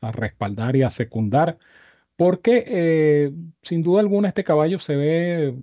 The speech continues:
yo diría que muy grande, ¿no? Eh, por encima de este lote al que va a enfrentar. Es un caballo que por jerarquía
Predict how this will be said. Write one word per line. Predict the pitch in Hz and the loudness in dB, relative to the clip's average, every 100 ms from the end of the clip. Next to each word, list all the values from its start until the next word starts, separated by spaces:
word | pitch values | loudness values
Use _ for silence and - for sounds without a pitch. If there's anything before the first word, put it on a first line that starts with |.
| 156 160 | -18 -8
yo | 139 | -4
diría | 147 165 170 | 0 0 0
que | 147 135 117 113 | 0 0 0 -2
muy | 117 117 127 165 165 | -6 -8 -2 0 2
grande, | 139 127 104 95 | 2 2 -2 -8
¿no? | 131 139 104 - 254 | -12 -12 -14 -20 -16
Eh, | 160 113 117 _ 165 - 202 - _ _ - | -14 -12 -14 _ -16 -14 -16 -18 _ _ -10
por | 113 | -8
encima | 113 135 135 143 | -6 0 2 4
de | 135 | 2
este | - 139 | 2 0
lote | 127 127 135 | 0 0 -2
al | 113 | -2
que | 110 104 | -6 -6
va | |
a | 110 | -8
enfrentar. | 110 117 107 110 | -6 -8 -6 -8
Es | 101 | -6
un | 135 | -6
caballo | 135 135 131 139 | 0 2 2 0
que | 127 | -2
por | 117 123 123 | -4 -4 -2
jerarquía | 135 127 120 - 202 233 - | 0 0 -4 2 4 4 0